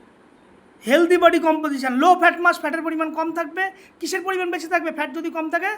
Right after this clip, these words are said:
লিন বডি মাসের পরিমাণ কিন্তু বেশি হবে। ক্লিয়ার? আর এক্সেসিভ ফ্যাট মাস কি ইনক্রিজ করবে? risk of বিভিন্ন প্রকার হার্ট ডিজিজ, ডায়াবেটিস, জয়েন্ট প্রবলেম, এটসেট্রা। আর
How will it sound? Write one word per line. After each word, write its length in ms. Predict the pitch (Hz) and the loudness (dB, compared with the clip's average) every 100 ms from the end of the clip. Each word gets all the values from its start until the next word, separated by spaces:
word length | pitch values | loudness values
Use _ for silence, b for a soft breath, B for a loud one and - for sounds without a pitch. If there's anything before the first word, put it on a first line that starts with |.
| B B _ | B B _
লিন 360 | 247 285 349 320 | -4 0 0 0
বডি 200 | 311 302 | 0 0
মাসের 240 | 285 294 | -6 -8
পরিমাণ 340 | 240 254 254 254 | -10 -8 -8 -8
কিন্তু 180 | 269 | -10
বেশি 340 | - 208 - 165 | -14 -16 -16 -16
হবে। 140 | 160 - _ _ _ _ | -18 -20 _ _ _ _
ক্লিয়ার? 400 | 226 240 254 226 165 B B B - | -10 0 2 2 -2 B B B -10
আর 80 | 220 | -6
এক্সেসিভ 540 | 262 285 294 359 392 - | -2 -2 -4 -6 -6 0
ফ্যাট 240 | 311 320 | 0 0
মাস 360 | 339 339 - - _ _ | 0 -2 -4 -18 _ _
কি 120 | 330 | -4
ইনক্রিজ 360 | 359 349 370 349 | -2 -2 -4 -4
করবে? 540 | 381 359 349 302 226 B B B 214 | -6 -2 2 2 -2 B B B -6
risk 320 | 277 - 359 | -6 -6 -2
of 260 | 330 427 - b b | 4 4 2 b b
বিভিন্ন 440 | 233 240 285 294 302 | -8 -6 -4 -4 -4
প্রকার 320 | 302 - 359 370 b b | -4 -2 -2 -4 b b
হার্ট 360 | - 196 220 240 | -12 2 2 2
ডিজিজ, 560 | 202 240 226 240 226 214 190 | -2 -8 -8 -10 -12 -14 -2
ডায়াবেটিস, 880 | 233 277 262 247 254 247 247 208 185 | 0 0 -2 -6 -6 -6 -8 -10 -4
জয়েন্ট 340 | 262 277 254 | -2 -2 -4
প্রবলেম, 500 | 247 233 240 240 240 247 | -8 -8 -8 -8 -12 -16
এটসেট্রা। 460 | - 202 160 - - _ _ _ b b b | -18 -18 -20 -20 -20 _ _ _ b b b
আর 120 | - | -8